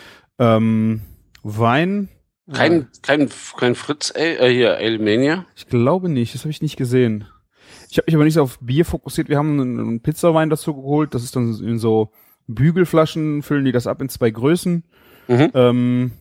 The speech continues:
Speaker 1: ja.
Speaker 2: War in Ordnung für
Speaker 1: War
Speaker 2: Pizza
Speaker 1: super.
Speaker 2: essen, ja?
Speaker 1: Ja, super. War echt gut.
Speaker 2: Ähm.
Speaker 1: Du hast keine Marke, weiß nicht genau, wo er herkommt, aber es war auch in Ordnung. Also ein,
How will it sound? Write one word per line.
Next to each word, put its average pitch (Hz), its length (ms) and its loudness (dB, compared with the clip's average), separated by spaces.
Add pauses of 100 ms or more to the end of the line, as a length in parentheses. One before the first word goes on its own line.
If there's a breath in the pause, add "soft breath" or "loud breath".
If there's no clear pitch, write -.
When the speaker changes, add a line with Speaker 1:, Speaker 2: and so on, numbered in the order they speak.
(340)
Speaker 1:
ja. 104 320 -4 (640)
Speaker 2:
War 104 120 0
in 110 60 2
Ordnung 139 340 2
für 123 240 -2
Speaker 1:
War 123 80 4
Speaker 2:
Pizza 127 340 0
Speaker 1:
super. - 80 -6
Speaker 2:
essen, 131 320 -4 (160)
ja? 113 160 2
Speaker 1:
Ja, 113 100 0
super. 110 360 0 (420)
War 110 220 -4
echt 110 140 -8
gut. - 280 -6 (380 soft breath)
Speaker 2:
Ähm. 92 200 -6
Speaker 1:
Du 113 80 4
hast 120 140 -2
keine 110 220 2
Marke, 123 420 2
weiß 120 180 0
nicht - 140 -14
genau, 113 220 -2
wo 107 80 2
er 104 80 0
herkommt, 123 420 -4
aber 110 160 0
es 107 120 -2
war 123 120 4
auch 113 100 0
in 107 80 -4
Ordnung. 101 400 -6
Also 101 200 -10
ein, 104 160 -10